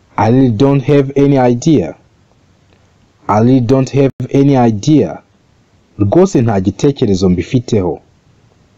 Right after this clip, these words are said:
Do you know someone who does? Do you know someone who does? Hari uwo uzi waba agifite?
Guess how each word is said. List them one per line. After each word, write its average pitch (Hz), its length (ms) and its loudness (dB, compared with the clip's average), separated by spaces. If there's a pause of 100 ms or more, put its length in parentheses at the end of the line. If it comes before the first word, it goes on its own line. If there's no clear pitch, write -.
(540)
Do 104 180 -2
you 143 80 4
know 160 200 2
someone 151 500 0
who 147 140 2
does? 131 640 -2 (1700)
Do 104 180 -2
you 139 100 4
know 151 180 2
someone 147 500 0
who 139 200 -2
does? 131 640 -2 (720)
Hari 120 240 0
uwo 180 320 2
uzi 165 480 2
waba 151 340 2
agifite? 151 720 -4